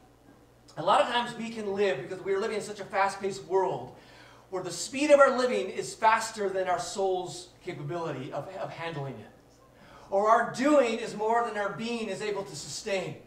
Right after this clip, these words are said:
Uh, and this is wh-, when you get tired and overwhelmed, because you're, you're, you're going so fast and you're doing so much, uh,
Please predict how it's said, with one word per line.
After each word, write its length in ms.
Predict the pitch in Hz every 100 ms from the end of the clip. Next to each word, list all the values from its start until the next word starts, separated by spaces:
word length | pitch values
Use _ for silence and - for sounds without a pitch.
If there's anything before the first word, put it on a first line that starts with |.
| - _ _ - - - - 196
Uh, 280 | 185 190 190
and 100 | 190
this 140 | 220
is 80 | 214
wh-, 180 | 240 269
when 120 | 247
you 60 | 247
get 120 | 247
tired 300 | - 233 247
and 80 | 202
overwhelmed, 500 | 202 208 226 220 175
because 220 | 170 180
you're, 180 | 196 - -
you're, 140 | 202 202
you're 140 | 226
going 180 | 226 220
so 300 | - 285 -
fast 320 | - 240 233
and 100 | 214
you're 80 | 214
doing 140 | 226 208
so 180 | 254
much, 140 | 277 - - - - - -
uh, 460 | 196 180 - 240